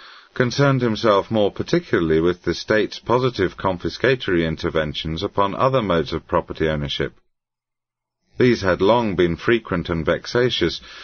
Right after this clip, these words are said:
and under the Stuarts they had amounted to unconscionable highwaymanry. Locke's idea, therefore, was to copper rivet such a doctrine of the sacredness of property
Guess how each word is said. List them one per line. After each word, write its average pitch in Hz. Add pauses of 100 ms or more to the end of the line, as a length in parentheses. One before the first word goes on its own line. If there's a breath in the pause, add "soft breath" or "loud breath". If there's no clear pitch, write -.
(200 loud breath)
and 113
under 127
the 90
Stuarts 123
they 92
had 92
amounted 101
to 95
unconscionable 90
highwaymanry. 85 (1400)
Locke's 113
idea, 101
therefore, 87
was 87
to 92
copper 113
rivet 101
such 85
a 87
doctrine 92
of 82
the 78
sacredness 92
of 76
property 104